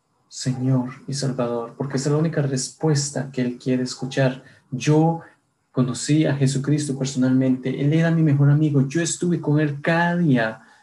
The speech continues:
Yo caminé con Él. Señor mi Dios, yo lo conocí personalmente".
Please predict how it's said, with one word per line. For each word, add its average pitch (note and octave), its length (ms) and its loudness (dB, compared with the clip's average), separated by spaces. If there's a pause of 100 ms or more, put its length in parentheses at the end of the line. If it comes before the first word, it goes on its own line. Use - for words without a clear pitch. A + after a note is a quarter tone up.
(120)
Yo D#3 320 2 (140)
caminé C3+ 440 2
con C#3 220 4
Él. A2+ 240 -2 (640)
Señor C3 380 0
mi B2+ 100 2
Dios, A2+ 300 -8
yo C3+ 480 0
lo B2+ 200 -2
conocí - 420 -6
personalmente". G#2+ 680 -10